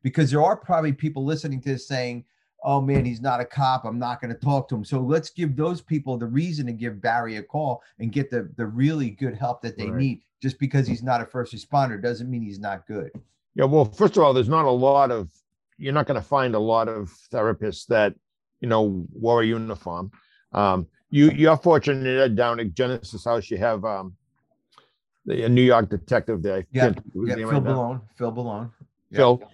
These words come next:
Speaker 2: great guy. And Barry's the same persona. You can tell as soon as he says two words that he's just kind of a cool dude, that
Speaker 1: Mm-hmm.
Speaker 2: he's not judgmental. He's there to help, and there's not gonna be, you know, any worries,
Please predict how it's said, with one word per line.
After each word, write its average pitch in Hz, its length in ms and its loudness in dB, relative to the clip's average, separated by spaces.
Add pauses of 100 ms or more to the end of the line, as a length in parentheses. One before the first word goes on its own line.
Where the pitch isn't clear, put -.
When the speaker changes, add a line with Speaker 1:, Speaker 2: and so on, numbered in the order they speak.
(260)
Speaker 2:
great 120 440 6
guy. 107 240 2 (260)
And 123 160 0
Barry's 156 560 6
the 127 240 -6
same 156 560 4
persona. 151 540 4
You 110 180 0
can 123 220 -8
tell 147 280 6
as 110 120 0
soon 143 160 -2
as 127 160 -2
he 127 340 2 (680)
says - 360 0
two 165 200 10
words 135 640 6
that 98 140 -6
he's 104 180 -4
just - 220 -8
kind 127 200 2
of 117 100 0
a 104 280 0 (240)
cool 135 240 0
dude, 139 400 2
that 110 200 -6 (180)
Speaker 1:
Mm-hmm. 113 240 -8 (100)
Speaker 2:
he's 104 100 -12
not 139 180 2
judgmental. 143 840 2
He's 98 220 -2
there 127 160 2
to 113 120 -2
help, 139 380 0
and 95 320 -10
there's 90 160 -10
not 123 180 -2
gonna 120 180 0
be, 117 520 0
you 131 120 -10
know, 110 180 -2
any 147 220 2
worries, 139 600 2